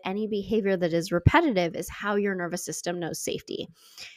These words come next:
And so it will reach for whatever that is, be it obsessing, ruminating, judging, alcohol, marijuana, heroin, Netflix binging, social media watching, porn, whatever that is, that's what your nervous system knows.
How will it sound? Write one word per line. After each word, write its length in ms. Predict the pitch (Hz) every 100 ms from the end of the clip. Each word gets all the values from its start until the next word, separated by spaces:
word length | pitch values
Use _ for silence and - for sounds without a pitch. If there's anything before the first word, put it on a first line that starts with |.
| -
And 120 | 202
so 180 | 202 202
it 200 | 185 226
will 160 | 196 175
reach 360 | 202 262 -
for 120 | -
whatever 400 | 180 175 - 180
that 160 | 180 170
is, 260 | - - -
be 240 | - 165
it 120 | 170 -
obsessing, 640 | 190 - 233 233 - 165 160
ruminating, 680 | 180 220 220 190 170 147 151 -
judging, 500 | 226 214 202 170 160 -
alcohol, 760 | - 165 196 214 160 156 - - 196 180 - _ _
marijuana, 720 | 214 226 226 220 214 196 175 165 _ _ - - - _ _ _ _
heroin, 720 | 185 226 254 226 190 170 156 - _ _ _ _ -
Netflix 560 | 202 247 - 233 220
binging, 520 | - 190 180 165 160 -
social 340 | 202 214 240
media 340 | 240 254 247 214
watching, 440 | 190 175 170 160
porn, 580 | - - 247 226 190 175
whatever 500 | 208 - 220 220 226
that 200 | 220 208
is, 200 | 185 160
that's 240 | 180 180
what 100 | -
your 100 | 190
nervous 280 | 190 185 180
system 260 | - - 180
knows. 260 | 175 165